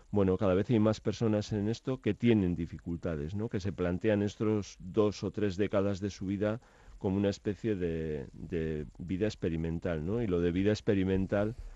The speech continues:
o la fase experimental de la vida es un texto de Henry De Luca, de un, de un,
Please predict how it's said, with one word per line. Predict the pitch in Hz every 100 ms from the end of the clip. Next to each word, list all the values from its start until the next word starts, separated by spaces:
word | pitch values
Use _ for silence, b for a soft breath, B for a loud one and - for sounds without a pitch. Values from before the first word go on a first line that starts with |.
| b b
o | 92 90
la | 90
fase | 107 101
experimental | 110 - 95 98 98 104
de | 104
la | 95
vida | 98 101 98 92
es | -
un | 104
texto | 107 101 - 101
de | 95
Henry | 95 101
De | 92
Luca, | 92 92 95
de | 90
un, | 92 90 73 50
de | 85
un, | 87 92 90 87 87 85 80 85